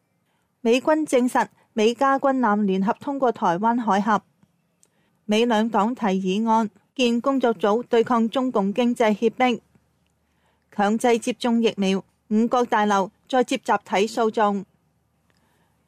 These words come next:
英國悼念遇害議員，話唔能夠畀邪惡破壞民主。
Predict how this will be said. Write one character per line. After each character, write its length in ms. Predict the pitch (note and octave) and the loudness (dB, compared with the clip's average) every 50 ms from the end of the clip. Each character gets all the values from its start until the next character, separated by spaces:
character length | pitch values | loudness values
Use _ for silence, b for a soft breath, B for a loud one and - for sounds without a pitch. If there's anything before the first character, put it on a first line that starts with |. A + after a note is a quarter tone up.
| _ _ _ - | _ _ _ -6
英 120 | - D#4+ D#4+ | -4 -4 0
國 140 | - C4 | 0 0
悼 220 | A#3 - G#3 G3+ G3+ | 2 2 2 2 2
念 240 | G3+ G3+ G3+ G3 G3 | 2 2 0 0 0
遇 180 | G3+ G#3 G#3 | 0 0 0
害 240 | G#3 F#3 A3 G#3 G#3 | 2 2 2 2 2
議 280 | G#3 G3 G3 F#3 G3+ G#3+ | 2 0 0 -2 0 0
員， 240 | G#3+ F#3+ F3+ F3 - _ _ _ _ _ _ _ | 0 -2 -2 -4 -8 _ _ _ _ _ _ _
話 120 | - G#3 G3+ | 0 0 2
唔 220 | G3+ F#3 F3+ F3+ | 2 2 0 0
能 180 | F#3 F#3 F#3 F#3+ | 0 0 0 0
夠 180 | A3+ A#3 A3+ | 2 2 2
畀 240 | A3 - G3+ G3 A3+ | 2 2 0 0 0
邪 300 | B3 - - A3+ F3 E3+ | -2 -2 -2 0 0 2
惡 160 | F3 G3+ G#3 | 2 0 0
破 300 | G3+ - - A#3+ A3 G#3+ | -2 -2 -2 0 0 2
壞 180 | G#3+ G#3 F#3+ F#3+ | 2 0 0 0
民 180 | F#3 F3 E3 E3+ | 0 -2 -4 -6
主。 420 | F3 - G3+ F#3+ F#3+ G#3+ A#3+ A#3 | -8 -6 -4 -4 -2 -2 -2 -4